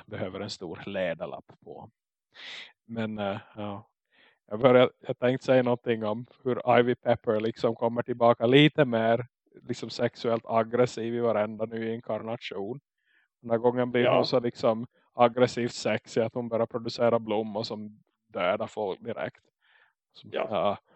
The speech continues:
Speaker 1: Jag bara säger ju liksom för alla er nu då som, som så arga på Joel Schumacher att när vi sätter Uma Thurman som översexuell som dödar folk med plantor så då får hela världen något fel och liksom att, "Nej, vad är det här nu för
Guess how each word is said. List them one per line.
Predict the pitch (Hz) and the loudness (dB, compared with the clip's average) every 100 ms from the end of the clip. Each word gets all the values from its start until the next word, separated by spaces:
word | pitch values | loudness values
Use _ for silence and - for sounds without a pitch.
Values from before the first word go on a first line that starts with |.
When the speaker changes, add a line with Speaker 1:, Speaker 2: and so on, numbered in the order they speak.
| _ - - - _ | _ -20 -20 -20 _
Speaker 1:
Jag | 120 | 0
bara | 127 127 127 | 6 6 6
säger | 143 135 143 | 6 8 8
ju | 139 131 | 6 4
liksom | 120 - 120 104 110 117 | 0 -2 -2 -2 -4 -14
för | - 123 | -2 6
alla | 117 117 117 117 | 8 8 6 4
er | |
nu | 117 110 | 2 -2
då | 113 | -4
som, | 110 90 110 _ 110 | -4 -6 -8 _ -8
som | 113 | -4
så | 120 110 | 0 2
arga | 113 113 | 4 2
på | 120 | 0
Joel | 113 113 110 | 0 0 0
Schumacher | - 120 113 95 113 95 | -2 -2 -2 -4 -4 -4
att | 95 - _ _ _ _ _ | -4 -6 _ _ _ _ _
när | |
vi | 110 | -12
sätter | - - 117 | -6 -2 0
Uma | 120 120 | 0 -2
Thurman | 107 131 127 131 123 | 0 4 4 4 0
som | 120 120 | -2 -2
översexuell | 120 127 - 131 - 135 120 117 117 95 82 | 0 2 2 2 0 2 4 4 2 -6 -8
som | 139 117 | -8 0
dödar | 123 117 120 | 4 4 2
folk | 127 117 | -2 -4
med | 120 - | -4 -2
plantor | 120 117 113 | 0 0 -8
så | 107 | -4
då | 117 | -4
får | - 147 123 | 6 6 8
hela | 120 113 | 4 4
världen | 113 113 117 | 4 2 0
något | 120 | -6
fel | - - 82 92 | -4 -4 -2 -4
och | 95 | -4
liksom | 107 110 | -8 -10
att, | 104 | -8
"Nej, | 127 143 139 160 131 147 | -2 6 8 10 8 4
vad | 190 170 | 6 6
är | 147 | 6
det | 147 | 4
här | 165 175 180 | 4 4 4
nu | |
för | 151 | 2